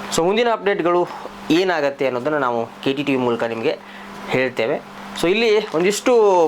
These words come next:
ಪ್ರಶ್ನೆಗಳು ಬ-, ಅದು ಬರುತ್ತೆ ನಿಮಗೆ. ಆ, ನಾನು ಅದನ್ನು ನೋಟ್ ಮಾಡಿ ಇಟ್ಕೊಂಡಿದ್ದೀನಿ. ಆ ಪ್ರಶ್ನೆಗಳು ಏನು ಅಂತಂತಂದರೆ, ಇಲ್ಲಿ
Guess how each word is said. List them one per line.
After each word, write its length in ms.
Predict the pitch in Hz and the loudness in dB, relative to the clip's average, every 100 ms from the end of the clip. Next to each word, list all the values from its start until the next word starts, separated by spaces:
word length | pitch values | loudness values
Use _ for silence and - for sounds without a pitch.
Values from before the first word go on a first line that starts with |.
| 156 | 2
ಪ್ರಶ್ನೆಗಳು 840 | 165 - 220 196 180 170 - 131 | -6 -2 0 2 2 0 -2 -4
ಬ-, 100 | 147 | -2
ಅದು 240 | 139 156 | 0 -2
ಬರುತ್ತೆ 380 | 151 139 117 120 | 0 -2 0 -2
ನಿಮಗೆ. 280 | 117 113 151 - - - - - | -2 0 -2 -2 -10 -10 -8 -4
ಆ, 140 | 127 | -2
ನಾನು 260 | 120 139 151 | -2 -2 -2
ಅದನ್ನು 220 | 147 131 | -2 -2
ನೋಟ್ 320 | 143 185 180 | 0 -2 -2
ಮಾಡಿ 140 | 165 | -4
ಇಟ್ಕೊಂಡಿದ್ದೀನಿ. 600 | 135 135 143 135 139 208 - - - - | -4 -2 0 2 2 2 0 -6 -6 0
ಆ 140 | 147 | 0
ಪ್ರಶ್ನೆಗಳು 480 | 165 143 - 165 151 | 0 -6 -2 -2 0
ಏನು 160 | 143 139 | 0 -2
ಅಂತಂತಂದರೆ, 680 | 123 110 110 107 107 165 - - - - - | -2 -4 -2 -4 -2 -4 -4 -12 -14 -16 -4
ಇಲ್ಲಿ 360 | 208 220 147 | -2 -2 -4